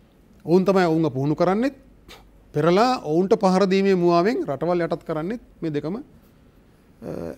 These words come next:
ඇමරිකාවේ උමනාව. ඒතර ඉස්ලාම් අන්තවාදය, අ, පතුරවල මරා ගන්න සලස්වල අභ්‍යන්තරේ සමාජය අතර ගැටුම් ඇති, ඇති කරලා, අ, ඔවුන්ට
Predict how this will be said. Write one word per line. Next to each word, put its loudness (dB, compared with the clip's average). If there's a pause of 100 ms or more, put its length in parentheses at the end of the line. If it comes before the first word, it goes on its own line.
(120)
ඇමරිකාවේ -4
උමනාව. -4 (340)
ඒතර -6
ඉස්ලාම් -2
අන්තවාදය, 2
අ, -6
පතුරවල 0
මරා 2
ගන්න 0
සලස්වල -2
අභ්‍යන්තරේ -4 (560)
සමාජය 0
අතර 2
ගැටුම් -4
ඇති, -4
ඇති -8
කරලා, -4 (680)
අ, -8 (440)
ඔවුන්ට -2